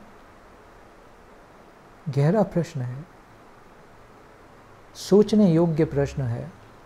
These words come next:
ध्यान देने योग्य प्रश्न है।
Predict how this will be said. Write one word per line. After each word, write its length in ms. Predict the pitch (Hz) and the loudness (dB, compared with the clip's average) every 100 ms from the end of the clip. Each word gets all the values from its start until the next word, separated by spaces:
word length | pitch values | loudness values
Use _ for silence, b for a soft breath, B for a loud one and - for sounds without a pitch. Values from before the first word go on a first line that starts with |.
| - - - - - - - - | -20 -20 -20 -20 -20 -20 -12 -4
ध्यान 420 | 131 147 180 208 | 2 6 8 8
देने 300 | 175 175 175 | 6 6 6
योग्य 280 | 165 156 151 | 4 2 0
प्रश्न 400 | - 143 - 131 | -2 -6 -6 -8
है। 380 | 120 135 - | -8 -10 -16